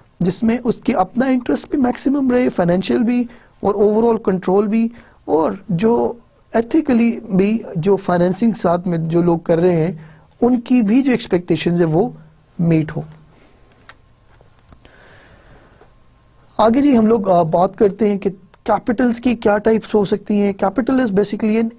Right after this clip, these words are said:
any form of wealth employed to produce more wealth for a firm। इसकी तीन dimensions हो सकती हैं। पहले number पे you've got fixed capital, और ये वो capital है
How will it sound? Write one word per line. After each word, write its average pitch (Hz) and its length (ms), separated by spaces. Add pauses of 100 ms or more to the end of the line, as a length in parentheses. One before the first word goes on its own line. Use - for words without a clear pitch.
(120)
any 285 260 (120)
form 233 200
of 233 180 (180)
wealth 160 300 (120)
employed 180 480
to 185 140
produce 190 460
more 175 380 (240)
wealth 165 420 (460)
for 165 140
a 160 40
firm। 160 240 (680)
इसकी 277 320
तीन 262 360
dimensions 165 600
हो 151 120
सकती 151 340
हैं। 143 160 (1400)
पहले 233 160
number 233 220
पे 254 280 (440)
you've 220 220
got 240 220 (720)
fixed - 320
capital, - 400
और 190 120
ये 240 280 (560)
वो 190 240
capital 254 560
है 220 260